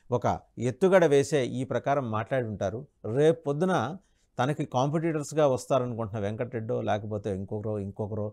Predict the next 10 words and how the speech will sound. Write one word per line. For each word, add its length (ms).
అసలు 220
ఫ్రేలో 360
లేకుండా 400
చేయాలనేది 500
రేవంత్ 320
రెడ్డి 180
ఎత్తుగడలాగా 540
కనిపిస్తుంది. 560
అంతిమంగా 600
తన 280